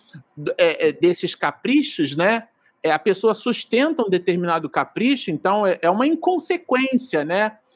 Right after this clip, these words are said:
E, e quando a gente, é, leu isso aqui, eu até perguntei pra Regina depois, porque ela tinha de memória com mais facilidade. Na obra Tormentos da Obsessão,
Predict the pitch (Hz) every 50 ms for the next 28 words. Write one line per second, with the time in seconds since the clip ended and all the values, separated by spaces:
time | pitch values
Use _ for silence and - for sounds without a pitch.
0 | _ _ _ - _ _ _ - 269 277 254 - - 247 233 - - 330 381 392
1 | 370 320 262 208 226 233 226 214 - - - 208 202 185 170 - - 175 165 160
2 | 151 165 190 196 180 160 147 139 - - 131 123 - - - 220 240 240 220 190
3 | 143 123 - - - 147 156 147 147 - - 190 190 190 196 170 175 160 156 147
4 | - 160 160 160 160 - 151 135 139 135 123 120 143 147 143 135 127 123 - -
5 | 185 208 202 - - - - - - - 170 160 160 151 147 139 131 113 113 _
6 | _ _ _ _ _ _ _ _ _ _ _ _ _ _ _ _ - 147 147 139
7 | 139 - - 156 165 156 143 156 156 151 139 131 135 151 165 175 175 170 - 160
8 | 165 170 170 - - 180 170 - - 214 214 240 214 196 - 127 120 120 - 165
9 | 208 226 220 220 240 254 247 247 214 202 - 214 190 - 185 185 185 185 180 -
10 | 170 143 143 147 143 143 131 123 - - 131 117 - - - 175 202 226 233 214
11 | 170 131 117